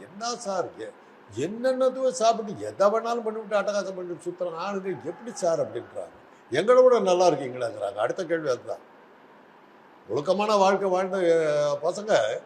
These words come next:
நிக்க முடியாம, நடக்க முடியாம உட்காந்துட்டு இருக்கான், நான் இன்னும் நடந்து போய் சுத்திக்கிட்டு இருக்கிறேன். அதான் கேக்குறாங்க, எப்படி முடியுது? தெரியாது, தெரியாது.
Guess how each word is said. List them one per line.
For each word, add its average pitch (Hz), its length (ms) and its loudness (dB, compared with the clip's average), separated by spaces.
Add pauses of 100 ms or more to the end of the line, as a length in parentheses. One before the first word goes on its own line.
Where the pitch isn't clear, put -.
(720)
நிக்க 190 200 4
முடியாம, 254 300 8
நடக்க 233 280 0
முடியாம 226 200 -2
உட்காந்துட்டு 208 460 2
இருக்கான், 107 340 -4
நான் 214 260 0
இன்னும் 214 180 -8
நடந்து 202 280 -2
போய் 180 140 -2
சுத்திக்கிட்டு 175 380 -4
இருக்கிறேன். 104 300 -12 (240)
அதான் 233 280 0
கேக்குறாங்க, 190 360 2
எப்படி 196 300 -2
முடியுது? 160 340 -4
தெரியாது, 104 340 -6 (1400)
தெரியாது. 117 280 -16